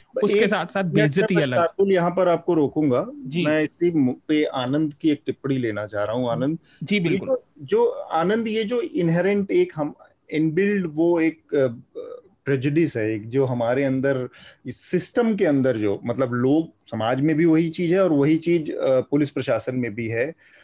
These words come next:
Speaker 2: वो जाति वहां पर किस तरह से काम करती है। जैसे ये पीड़िता जब पहुंची तो उसके साथ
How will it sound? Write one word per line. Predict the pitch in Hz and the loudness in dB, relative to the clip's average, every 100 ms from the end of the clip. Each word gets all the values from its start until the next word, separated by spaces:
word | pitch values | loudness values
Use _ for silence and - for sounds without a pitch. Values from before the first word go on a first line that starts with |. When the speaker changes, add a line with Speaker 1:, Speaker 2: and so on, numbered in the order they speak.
| _ _ _ | _ _ _
Speaker 2:
वो | 127 165 202 240 277 285 - - _ - - | -2 4 4 4 4 2 0 -6 _ -20 -8
जाति | 131 156 190 226 240 | -2 0 0 0 0
वहां | 226 196 220 | 2 2 2
पर | 233 | 0
किस | 202 202 - | 0 -2 0
तरह | 214 | 0
से | 196 185 | 2 2
काम | 165 165 | 2 2
करती | 160 156 | 0 0
है। | 180 | 0
जैसे | 175 170 214 | 0 0 0
ये | 196 | 0
पीड़िता | 196 175 160 151 180 | 0 2 2 2 2
जब | 170 - | 0 0
पहुंची | 135 131 165 | -2 0 -2
तो | 170 180 | 0 0
उसके | - 165 135 - 175 | 0 -4 -6 -4 -2
साथ | 160 139 | 2 0